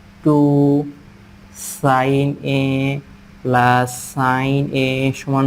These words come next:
সমান কি লিখতে পারি? cos A। এখন দেখা যাচ্ছে কি আমার cos A, cos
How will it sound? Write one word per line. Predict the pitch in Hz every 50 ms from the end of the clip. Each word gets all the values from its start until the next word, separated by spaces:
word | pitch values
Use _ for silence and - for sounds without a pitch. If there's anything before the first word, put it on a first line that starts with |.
| 135 -
সমান | - 143 143 139 139 135
কি | - 147 135
লিখতে | 135 127 - - 139 143 143
পারি? | 139 139 135 139 139 139 143 147 156 147 - - - - - - - - -
cos | - 165 165 160 160 160 156 - - 123 123
A। | 127 147 147 - - - - - - - - - - 143
এখন | 143 - - 160 120 95 - - - - -
দেখা | 117 123 - 156 147
যাচ্ছে | 160 156 - - 165 165
কি | - 156 147
আমার | 131 123 - - - _ _ _ _ - - - - - - - - -
cos | 175 165 165 165 160 147 - 151 127 120
A, | 117 117 - - -
cos | 151 147 151 151 151